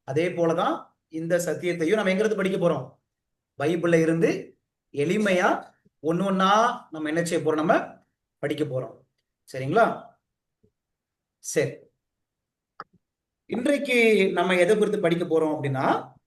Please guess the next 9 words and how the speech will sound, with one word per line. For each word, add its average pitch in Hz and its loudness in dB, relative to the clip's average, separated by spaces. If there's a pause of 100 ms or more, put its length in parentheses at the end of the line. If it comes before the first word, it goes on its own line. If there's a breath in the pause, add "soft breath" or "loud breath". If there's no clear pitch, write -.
(1160)
சாத்தானா 254 2 (640)
சாமுவேலா? 185 -2 (1080)
Satan 277 0 (580)
or 190 0 (140)
சாமுவேல்? 175 -2 (180)
சாத்தானா 214 0 (600)
சாமுவேலா? 170 2 (120)
இதுதான் 147 -4
நம்முடைய 170 -2